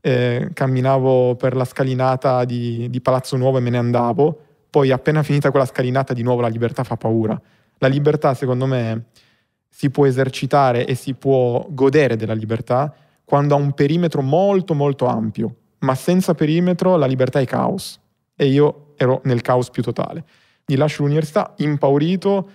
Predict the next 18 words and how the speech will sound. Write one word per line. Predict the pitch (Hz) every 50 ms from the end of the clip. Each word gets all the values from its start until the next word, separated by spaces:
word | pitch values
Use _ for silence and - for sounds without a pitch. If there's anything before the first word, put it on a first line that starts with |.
| _ _ _ _
pensando | - 143 123 - 143 139
di | 139
aver | 135 127 127
fatto | 135 127 -
un | 131 127
errore, | 127 135 156 165 160 151
ovviamente | 135 127 123 123 131 135 135 123
deludo | 120 117 123 127 120 123 131 -
tutti | - 139 127 - 127
i, | 123 131 - -
i | 120
miei | 120 120 120
genitori, | 110 120 117 113 110 135 127 127 120
la | 117 117
mia | 117 117
famiglia | 107 - 135 127 131 135 143 139 131
per | - 135 131
questo. | - 160 160 175 160 - - 196 196 202